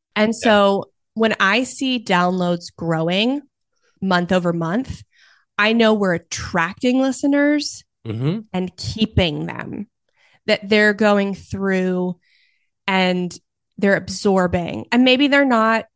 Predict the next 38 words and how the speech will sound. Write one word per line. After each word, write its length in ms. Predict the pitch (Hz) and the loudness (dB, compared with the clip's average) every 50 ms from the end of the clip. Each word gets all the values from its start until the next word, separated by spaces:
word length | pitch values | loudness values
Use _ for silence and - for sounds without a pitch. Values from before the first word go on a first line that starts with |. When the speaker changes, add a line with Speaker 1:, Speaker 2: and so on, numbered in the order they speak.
| _ - | _ -10
Speaker 1:
reviewing 800 | 202 214 208 190 196 190 185 185 185 185 185 185 185 190 190 - - | -6 -4 -4 -2 0 2 2 4 4 4 2 2 0 -2 -6 -6 -8
or 60 | 180 | -8
sending 720 | 165 - - 196 190 190 190 190 185 190 190 190 190 - - _ _ _ | -8 -6 -4 -4 -2 -2 0 0 0 0 0 -2 -4 -4 -8 _ _ _
in 200 | - 202 196 202 - | -2 -2 -2 -2 -2
emails. 440 | 185 180 180 180 180 180 180 175 - | -2 -2 0 0 0 0 -2 -4 -6
A 160 | - - - | -10 -14 -10
lot 240 | 214 214 226 240 240 | -6 -2 0 0 2
of 80 | 240 220 | 2 2
them 240 | 220 208 196 185 | 0 0 0 0
do. 420 | 175 175 175 170 165 - - - - - | -2 -2 -2 -2 -2 -2 -6 -8 -10 -12
So 240 | - - - 214 208 | -10 -6 -4 -2 -2
that's 240 | 220 220 214 220 - _ _ | -2 -2 -4 -6 -10 _ _
always 540 | 202 196 196 196 190 190 180 180 180 180 190 | -8 -4 -4 -2 -2 -2 -2 -4 -6 -8 -12
really 520 | 190 196 190 196 208 202 196 190 185 185 | -14 -12 -8 -6 -4 -4 -4 -4 -4 -4
nice 640 | 180 175 170 160 160 - - 190 - - - - - _ _ _ _ _ _ _ _ - | -6 -6 -8 -8 -8 -10 -10 -10 -12 -12 -14 -14 -18 _ _ _ _ _ _ _ _ -10
to 140 | - - 220 | -4 -4 -2
read 260 | 202 202 190 185 170 | 0 0 0 0 0
the 100 | 180 180 | -2 -4
kind 360 | - - - 175 170 170 170 | -4 -4 -4 -2 -2 -2 -2
words. 560 | 170 165 165 160 160 160 170 175 170 175 120 117 | -2 -2 -2 -2 -2 -2 -4 -6 -8 -6 -6 -4
Speaker 2:
Mm-hmm. 340 | 104 92 107 113 120 131 135 - _ _ _ | -4 -4 -4 -4 -4 -4 -6 -10 _ _ _
Speaker 1:
But 220 | - 220 - - - | -4 -4 -4 -2 0
as 320 | 196 196 208 226 240 240 | 0 2 2 0 0 -2
the 100 | - 262 | -4 -4
show, 300 | 247 - - 240 214 208 | -4 -2 2 2 2 2
and 180 | - - 233 240 | 2 0 2 2
I 60 | 240 | 2
know 240 | 240 240 233 240 262 | 2 4 2 2 0
people 340 | 254 - 285 - 247 254 | 0 -2 -4 -2 -2 -4
say 200 | 247 - 226 202 | -2 -2 -4 -4
you 160 | 190 196 196 196 | -4 -4 -4 -4
shouldn't 320 | - - 208 202 196 - | -4 -4 -4 -4 -4 -4
think 160 | 214 196 185 | -4 -2 -2
about 260 | 202 185 190 180 - | 0 0 0 -2 0
money 300 | 180 180 175 175 175 175 | 0 0 0 0 0 0
and 160 | 175 170 170 165 | 0 -2 -2 -2
downloads, 520 | 170 165 180 185 175 165 - - - - - - | -2 -2 -2 -2 -2 -4 -4 -4 -6 -8 -8 -8
but 160 | 208 - | -8 -8